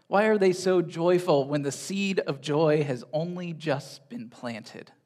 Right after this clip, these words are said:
John, Elizabeth, and Mary are already filled with joy because of how great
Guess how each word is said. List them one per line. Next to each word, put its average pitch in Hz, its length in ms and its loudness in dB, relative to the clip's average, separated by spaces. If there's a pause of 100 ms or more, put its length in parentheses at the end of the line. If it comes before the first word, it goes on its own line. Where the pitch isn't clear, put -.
(800)
John, 165 420 6
Elizabeth, 156 680 2
and 135 160 -4
Mary 147 340 4
are 120 220 0
already 156 380 4
filled 160 340 0
with 139 140 -2
joy 147 260 2
because 143 380 -8
of 135 100 -8
how 165 260 -2
great 160 600 -4